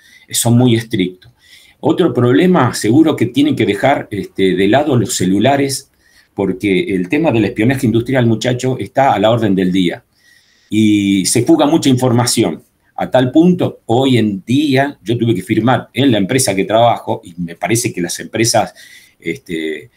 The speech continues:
que, que ha-, tienen diseño, este, un contrato de confidencialidad.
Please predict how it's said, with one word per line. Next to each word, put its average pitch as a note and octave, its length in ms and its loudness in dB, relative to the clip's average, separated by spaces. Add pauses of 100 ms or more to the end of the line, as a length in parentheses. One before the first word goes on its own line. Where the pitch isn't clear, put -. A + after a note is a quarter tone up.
(240)
que, E2+ 160 -8
que F2+ 140 -4
ha-, - 160 -2
tienen A#2+ 300 2
diseño, A2 720 0
este, G#2 400 -6
un B2 120 4
contrato A2+ 600 0
de E2 500 -2 (280)
confidencialidad. F#2 1300 0